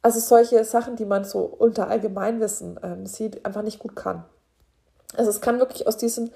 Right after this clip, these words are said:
drei Bereichen sein, ja. Ähm, Persönlichkeitsmerkmale, ähm, Fähigkeiten, was kannst du, was kannst du nicht gut und was weißt du nicht besonders gut oder wo weißt du nicht besonders viel drüber, also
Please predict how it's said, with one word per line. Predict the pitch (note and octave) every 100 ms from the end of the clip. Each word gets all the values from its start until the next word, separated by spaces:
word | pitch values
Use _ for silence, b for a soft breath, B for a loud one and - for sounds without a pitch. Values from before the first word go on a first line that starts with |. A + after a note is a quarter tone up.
| B B B
drei | - G#3
Bereichen | G#3+ F#3+ F#3 G3 G3
sein, | G3 F3 E3+ F#3
ja. | G#3 A3 -
Ähm, | G3+ F#3+ F#3 - _ _
Persönlichkeitsmerkmale, | A3 A#3+ C4 C#4+ A#3 - G#3+ G3+ G3+ G#3 G#3 G3+ G3+ G3
ähm, | G2 C3+ - _ _ _ _ _ _ _ _
Fähigkeiten, | C4 C4 - G#3+ G3+ F#3+
was | -
kannst | A3 A#3 -
du, | A#3+ A#3+ -
was | G#3 -
kannst | A#3 B3 A#3+
du |
nicht | G#3 G#3+ -
gut | G#3+ A3 - b b b b
und | G3+
was | G3 G3+
weißt | - G3 G#3
du |
nicht | G3 -
besonders | F#3 G2+ F#3+ F#3 -
gut | G#3 G3
oder | F#3+ G3+
wo | G3
weißt | G#3+ -
du | G#3
nicht | -
besonders | G3+ G3+ G3 G3
viel | - G#3
drüber, | - F3 -
also | -